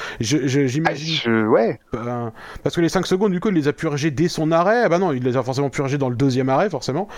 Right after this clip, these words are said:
Speaker 1: Euh, les premières cinq secondes. Euh, mais, mais,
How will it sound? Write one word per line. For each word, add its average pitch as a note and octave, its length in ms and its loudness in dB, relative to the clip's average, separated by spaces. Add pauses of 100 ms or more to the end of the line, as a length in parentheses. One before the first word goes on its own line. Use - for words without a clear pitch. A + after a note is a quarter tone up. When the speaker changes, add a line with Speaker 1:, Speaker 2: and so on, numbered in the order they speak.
(400)
Speaker 1:
Euh, A#2 420 2
les A#2+ 100 0
premières C3+ 400 0
cinq A#2 180 -4
secondes. D#3 320 0 (480)
Euh, A2+ 760 0
mais, A2 1300 -2
mais, A2+ 360 -2